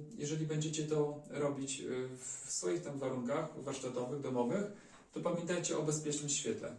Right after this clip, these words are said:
Nie takim, jak mamy tutaj, tylko musi to być światło żółte. Więc robimy, przystępujemy do działania.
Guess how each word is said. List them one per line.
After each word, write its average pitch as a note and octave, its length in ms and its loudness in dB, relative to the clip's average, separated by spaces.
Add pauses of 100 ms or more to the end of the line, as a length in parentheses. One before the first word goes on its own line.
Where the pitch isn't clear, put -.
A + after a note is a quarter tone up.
Nie E3 160 2
takim, D3 280 2
jak C#3 140 -2
mamy B2 220 0
tutaj, D3 380 2 (560)
tylko E3+ 580 2
musi D#3+ 220 -2
to D3+ 80 2
być C#3+ 140 0
światło D3+ 340 0
żółte. B2+ 440 2 (560)
Więc A#3+ 180 6
robimy, A#3+ 360 6
przystępujemy E3+ 520 0
do E3 100 6
działania. C3+ 440 6